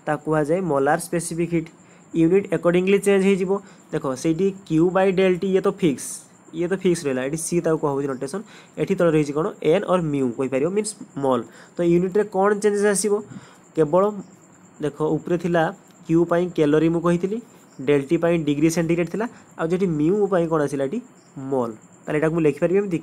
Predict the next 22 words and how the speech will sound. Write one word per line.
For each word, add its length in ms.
କ୍ୟାଲୋରୀ 600
ମଲ୍ 400
ଇନଭର୍ସ 520
ଆଣ୍ଡ 200
ଡିଗ୍ରୀ 480
ସେଣ୍ଟିଗ୍ରେଡ୍ 500
ଇନଭର୍ସ। 380
ୟୁନିଟ୍ 200
ହେଇଗଲା 200
ଏତିକି, 260
କ୍ୟାଲୋରୀ 360
ମଲ୍ 320
ଇନଭର୍ସ 380
ଏବଂ 200
ଡିଗ୍ରୀ 240
ସେଣ୍ଟିଗ୍ରେଡ୍ 380
ଇନଭର୍ସ। 240
ସେଇଭଳି 280
ତମେ 260
କହିପାରିବ 360
କିଲୋ 200
କ୍ୟାଲୋରୀ, 400